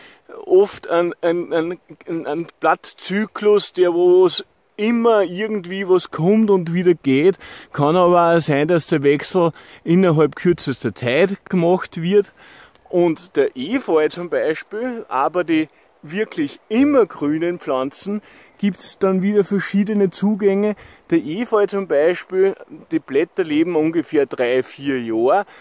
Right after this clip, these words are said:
und in der warm, naja, in der Frühling bis Herbstsaison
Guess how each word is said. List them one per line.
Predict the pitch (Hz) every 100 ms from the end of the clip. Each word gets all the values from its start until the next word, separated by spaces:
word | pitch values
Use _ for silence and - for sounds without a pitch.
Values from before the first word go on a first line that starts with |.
| - -
und | 175 170
in | 175 147
der | 131 - - _ -
warm, | 131 139 147 175 127
naja, | 120 135 135
in | 127
der | 113
Frühling | - 143 180 220 220 202
bis | 165 151 -
Herbstsaison | 120 143 190 - - - _ 190 - 190 180 - 156 180 202